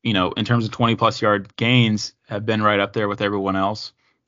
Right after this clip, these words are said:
Large part due to the downfield blocking of all those skill position guys. Jaire, um, a guy that's been under the radar as well,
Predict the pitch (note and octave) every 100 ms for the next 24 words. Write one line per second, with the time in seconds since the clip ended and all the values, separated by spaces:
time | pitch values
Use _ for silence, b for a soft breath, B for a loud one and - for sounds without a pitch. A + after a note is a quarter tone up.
0 | _ _ _ _ _ _ _ - B2 A#2
1 | B2 B2 A2+ A2 G#2+ G#2 G#2 G2+ A2 G2+
2 | G#2 G2+ G#2 G2 G2 G#2 G2+ G2 - b
3 | b - - A#2+ A#2+ A#2 A2+ G#2+ G#2+ G#2
4 | G#2 A2+ A2+ - b b b b b -
5 | B2+ B2 C3+ C#3 C#3 C3+ A2 G#2+ G#2+ G#2
6 | _ _ _ A#2 A#2 A#2+ A#2+ - B2 A#2+
7 | A#2+ A#2 A#2 A#2 A2+ G2 G#2+ A#2 A2